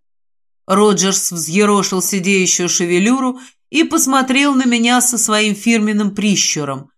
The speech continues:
Шрам над бровью всегда придавал его взгляду какую-то особую проницательность. «Но мы бы так не подумали, если бы не рукопись, верно?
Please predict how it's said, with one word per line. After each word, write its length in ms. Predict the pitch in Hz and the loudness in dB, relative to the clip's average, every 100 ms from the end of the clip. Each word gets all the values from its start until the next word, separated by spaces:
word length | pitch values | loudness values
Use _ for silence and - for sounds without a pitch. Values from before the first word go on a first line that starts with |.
| _ | _
Шрам 460 | - 220 208 196 185 | -2 2 4 2 2
над 260 | 190 180 | -2 -2
бровью 640 | 170 247 269 190 147 147 147 _ _ | 0 2 2 -2 -4 -8 -10 _ _
всегда 440 | - 240 214 254 | -4 0 2 2
придавал 520 | 247 240 226 233 247 240 | 2 0 2 4 4 2
его 280 | 226 226 | 2 0
взгляду 600 | 226 180 196 247 302 240 | 0 -2 0 2 2 2
какую-то 580 | 240 233 233 262 254 240 | 0 -2 0 0 2 2
особую 560 | 226 - 311 254 269 254 | 0 -2 -2 0 -2 -2
проницательность. 1200 | 247 247 277 - 226 151 151 147 139 156 - - _ _ _ _ _ _ _ | 0 0 0 0 0 -2 -6 -8 -10 -12 -12 -16 _ _ _ _ _ _ _
«Но 360 | 175 175 190 202 | -6 0 2 4
мы 200 | 196 208 | 4 4
бы 160 | 208 240 | 4 2
так 300 | 240 226 226 | 2 0 2
не 140 | 226 | -2
подумали, 640 | 226 240 233 349 233 196 185 | 2 0 2 2 4 2 2
если 340 | 196 196 214 | 2 0 0
бы 160 | 196 214 | 2 2
не 140 | 226 | 4
рукопись, 680 | 262 277 - 160 160 160 - | 4 2 0 -4 -4 -4 -4
верно? 600 | 180 220 294 208 156 | -2 0 0 -4 -6